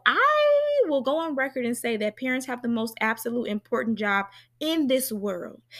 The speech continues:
because you are creating the future literally.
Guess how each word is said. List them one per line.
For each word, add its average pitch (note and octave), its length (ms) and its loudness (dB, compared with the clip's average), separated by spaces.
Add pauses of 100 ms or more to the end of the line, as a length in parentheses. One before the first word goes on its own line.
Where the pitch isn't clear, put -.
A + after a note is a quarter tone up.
(140)
because A#3+ 360 0
you E4 300 2
are A#3 160 0
creating B3+ 920 0
the A3 120 -2
future A#3+ 460 -2
literally. F3 880 -6